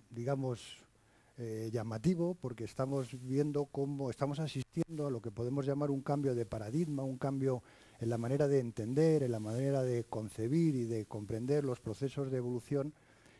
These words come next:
que nos han generado a nosotros como especie humana, y especialmente, como vamos a ver, en las últimas fases del, de la, de nuestro recorrido filogenético. Se trata de un momento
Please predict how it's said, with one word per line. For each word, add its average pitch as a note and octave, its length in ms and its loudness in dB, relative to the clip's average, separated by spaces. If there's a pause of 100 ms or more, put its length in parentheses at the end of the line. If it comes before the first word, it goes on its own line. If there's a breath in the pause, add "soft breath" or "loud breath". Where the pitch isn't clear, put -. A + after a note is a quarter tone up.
que B2 100 -2
nos A#2 200 -4
han C3 80 -2
generado B2 520 -2
a A2+ 60 -6
nosotros C3 540 -4
como G#2+ 200 -8
especie A#2+ 380 -4
humana, C#3+ 340 0 (520 soft breath)
y A#2 80 0
especialmente, C#3+ 720 0
como A#2+ 200 -2
vamos B2+ 280 -2
a C#3 40 2
ver, C#3 220 4
en A2+ 180 -4
las G#2 220 -8
últimas B2 340 -2
fases B2 440 -4
del, G2+ 340 -2 (600 loud breath)
de G#2+ 160 -4
la, F#2+ 340 -6 (160)
de G#2+ 180 -10
nuestro G#2+ 300 -8
recorrido A2+ 640 -2
filogenético. G#2+ 840 -10 (640 soft breath)
Se - 140 -4
trata D3 320 6
de F3 60 6 (180)
un D#3+ 100 -8
momento E3 840 2